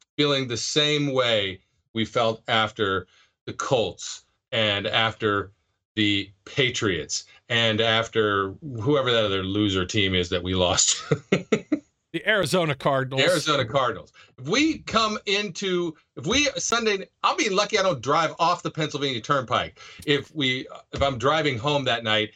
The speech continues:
Speaker 1: having to deal with this. But anyway, let's say Saturday, Sunday rolls around and it's the same result and it is as bad and ugly as it's been the last three games. You know what we're gonna come on here and say post game? We're just gonna come on here and go,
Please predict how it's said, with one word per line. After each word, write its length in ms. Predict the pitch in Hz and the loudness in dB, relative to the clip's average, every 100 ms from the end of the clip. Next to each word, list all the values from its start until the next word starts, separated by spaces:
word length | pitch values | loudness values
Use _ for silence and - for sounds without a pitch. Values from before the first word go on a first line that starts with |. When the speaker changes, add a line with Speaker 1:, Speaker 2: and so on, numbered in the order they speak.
| - | -2
Speaker 1:
having 200 | 135 131 | 0 0
to 80 | 113 | -2
deal 240 | 117 120 | 0 0
with 100 | 107 | 0
this. 140 | 95 - | -2 -2
But 140 | 202 | 0
anyway, 320 | 214 147 85 - _ _ _ - | 2 0 -2 -8 _ _ _ 0
let's 200 | 214 - | 0 2
say 180 | 240 | 0
Saturday, 480 | 208 214 190 190 190 | 0 2 2 2 -2
Sunday 320 | - 208 196 | 0 0 0
rolls 260 | 175 175 151 | 0 0 -2
around 440 | 156 170 151 135 - _ - | -4 -2 -2 -4 -12 _ -4
and 120 | 151 | -2
it's 200 | 156 - | -2 -6
the 100 | 156 | -8
same 400 | - 185 180 185 | -2 0 2 0
result 480 | 165 143 147 147 143 _ - | 0 0 2 2 -2 _ -4
and 200 | 139 151 - | -2 -2 -4
it 160 | 165 | -2
is 300 | 147 - - - | -2 -2 -10 -6
as 160 | 170 135 | -2 -2
bad 440 | 110 170 180 185 | 0 0 2 2
and 120 | 175 165 | 0 0
ugly 360 | 165 156 151 143 | 0 0 2 0
as 120 | 131 | 0
it's 140 | 127 | -6
been 260 | - 156 143 | -6 -2 -2
the 80 | 131 | 0
last 340 | 131 123 - | 0 0 -2
three 180 | 123 117 | -4 0
games. 360 | 113 95 73 - - - - | 2 0 -4 -16 -20 -20 -2
You 120 | 156 | 0
know 100 | 226 | 2
what 100 | 254 | 2
we're 100 | 233 | 2
gonna 120 | 220 208 | 2 0
come 200 | 208 208 | 0 0
on 120 | 202 | 0
here 140 | 185 | 0
and 100 | 196 | -4
say 220 | - 190 | 0 -2
post 300 | 165 185 175 | 0 -2 -2
game? 160 | 190 185 | -2 0
We're 140 | 175 | 0
just 160 | 156 - | -2 -2
gonna 120 | 180 | -2
come 160 | 151 170 | 0 2
on 160 | 165 | 2
here 80 | 160 | 2
and 80 | 156 | 2
go, 220 | 139 104 | 2 0